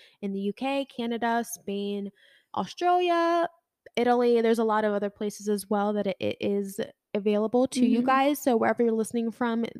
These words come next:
Speaker 1: it may be available to you. So go ahead on their website, novalash dot com, and you can look through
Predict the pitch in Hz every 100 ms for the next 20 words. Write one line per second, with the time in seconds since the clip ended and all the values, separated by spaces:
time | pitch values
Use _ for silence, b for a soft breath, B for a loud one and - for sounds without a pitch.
0 | 208 214 202 196 202 208 208 202 202 226
1 | 233 240 233 240 - 214 208 208 208 208
2 | 208 202 196 196 - 208 202 196 202 185
3 | 202 - 202 190 196 196 196 202 190 190
4 | 202 196 196 202